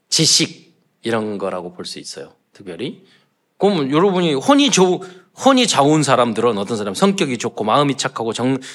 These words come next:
정신이 바르고 합리적이고 아는 것이 많고 전문성이 있고.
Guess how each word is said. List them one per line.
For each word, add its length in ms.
정신이 440
바르고 580
합리적이고 760
아는 260
것이 220
많고 400
전문성이 560
있고. 400